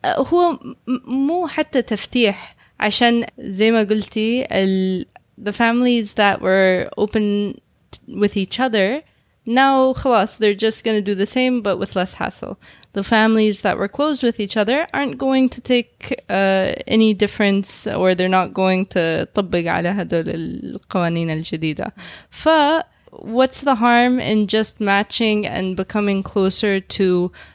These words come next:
the other countries that are around us and getting more competitive with our lifestyle in order to do better things.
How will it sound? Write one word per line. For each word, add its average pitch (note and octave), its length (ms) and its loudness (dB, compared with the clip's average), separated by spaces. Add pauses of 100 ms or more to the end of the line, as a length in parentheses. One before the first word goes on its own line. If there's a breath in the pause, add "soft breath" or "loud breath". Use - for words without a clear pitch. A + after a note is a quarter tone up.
the F3+ 100 0
other F#3 220 0
countries F#3 520 -2
that E3 160 0
are E3 240 4
around E3 360 0
us D#3+ 280 -2
and D#3+ 300 -6 (320 loud breath)
getting F#3+ 540 2
more F3+ 180 0
competitive F3+ 840 -2
with E3+ 360 -4 (140)
our E3 160 0
lifestyle E3 800 0
in F#3 180 0
order F3 560 0
to D#3+ 800 -2 (520)
do G3+ 40 4
better E3+ 420 0
things. F3 320 -4